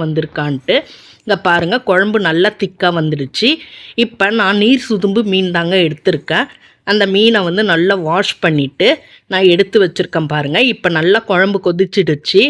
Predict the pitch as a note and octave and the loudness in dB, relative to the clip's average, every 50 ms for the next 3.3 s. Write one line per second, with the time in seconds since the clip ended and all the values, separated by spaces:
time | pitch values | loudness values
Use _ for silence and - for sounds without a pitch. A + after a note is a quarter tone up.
0 | C#4+ C4+ _ - F#3+ G3 F#3+ - F#3 F3+ - - F3 F3 F#3+ G3 G3 F#3+ F#3 D#3 | -2 -6 _ 0 0 0 0 0 -6 -4 -2 -2 0 0 0 2 2 0 0 0
1 | D3+ D3+ F3 A3+ - - E3+ E3 D3+ - - D#3+ D#3+ D#3+ D3 - E3 D#3 D3+ D3+ | -2 -2 -2 -2 -2 -2 -4 -6 -6 -4 -4 -4 -2 -4 -4 -4 -4 -4 -4 -4
2 | D3+ D3 D3+ D#3+ D#3+ E3+ F3 E3+ D#3 D3 F3+ B3 - - - - - - _ - | -6 -6 -6 -6 -6 -4 -4 -4 -2 -2 -4 -4 -6 -10 -20 -20 -20 -20 _ -4
3 | F#3+ F3+ E3+ E3 F#3 | -2 0 0 0 -2